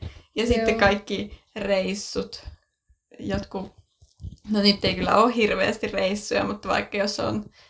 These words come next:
Speaker 1: kaverin luona yötä tai näkee jotain muutamaa kaveria jossain, tai semmoset vähän vaihteluasiat, se, että niinku vaihtaa maisemaa hetkeksi tai on vähän eri tyyppien kanssa, niin se. Sitten no huilunsoitto on silleen,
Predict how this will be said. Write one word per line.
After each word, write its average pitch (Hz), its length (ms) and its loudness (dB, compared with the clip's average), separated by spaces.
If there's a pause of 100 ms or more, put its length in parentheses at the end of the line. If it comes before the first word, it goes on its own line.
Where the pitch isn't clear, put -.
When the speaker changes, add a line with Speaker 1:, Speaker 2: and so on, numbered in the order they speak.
(420)
Speaker 1:
kaverin 202 380 0
luona 208 280 2
yötä 208 300 2
tai 208 160 0
näkee 208 280 0
jotain 202 240 -2
muutamaa 202 380 0
kaveria 208 500 -2
jossain, 214 440 -4
tai 226 160 -4
semmoset 233 460 -4 (420)
vähän 311 200 2
vaihteluasiat, 214 1500 -2 (220)
se, 220 320 0
että 208 400 -2 (100)
niinku 202 340 -2 (300)
vaihtaa 208 640 0
maisemaa 214 560 -2
hetkeksi 214 540 -8
tai 214 380 -8 (380)
on 208 160 -4
vähän 220 260 -4
eri 220 200 -6
tyyppien 214 460 -10
kanssa, 226 180 -8
niin 226 100 -8
se. 254 280 -10 (360)
Sitten 240 480 -4
no 214 360 0 (100)
huilunsoitto 247 1000 -2
on 240 260 2
silleen, 233 640 -2